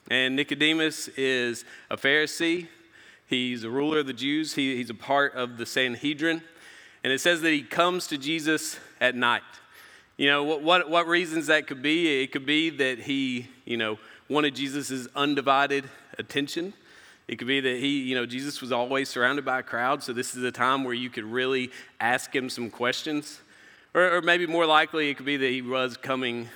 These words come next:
because he didn't know fully <laughs> if he was gonna follow this man at all. And he wanted it to be secret. So he approaches Jesus and he says, "Rabbi,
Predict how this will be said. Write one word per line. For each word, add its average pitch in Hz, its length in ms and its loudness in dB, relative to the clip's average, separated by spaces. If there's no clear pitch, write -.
because 120 260 -6
he 117 80 -6
didn't 113 500 -6
know 113 280 -2
fully 113 460 -6
<laughs> 101 140 -6
if 131 160 -4
he 127 140 -2
was 117 240 -6
gonna 107 220 -6
follow 107 500 -8
this 110 240 -6
man 101 420 -8
at 95 160 -8
all. 98 220 -8
And 113 40 -8
he 107 80 -2
wanted 110 200 -6
it 104 60 -12
to - 80 -14
be 98 140 -8
secret. 92 400 -12
So - 140 0
he 156 40 6
approaches 160 460 2
Jesus 151 420 0
and 151 80 2
he 143 80 0
says, 143 260 2
"Rabbi, 135 440 4